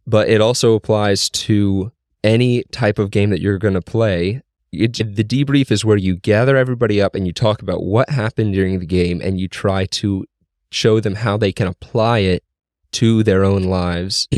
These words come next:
<clears throat> to the message of the day, to their future event, upcoming event, whatever it is that you're trying to communicate through the game.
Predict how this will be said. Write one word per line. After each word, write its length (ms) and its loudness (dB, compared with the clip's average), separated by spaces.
<clears throat> 180 -20
to 200 4
the 80 0
message 600 2
of 240 -4
the 100 0
day, 460 2
to 540 4
their 500 0
future 680 0
event, 480 2
upcoming 720 -2
event, 260 2
whatever 400 2
it 80 2
is 120 2
that 120 -2
you're 160 2
trying 360 0
to 100 -14
communicate 800 -2
through 540 0
the 160 -2
game. 500 0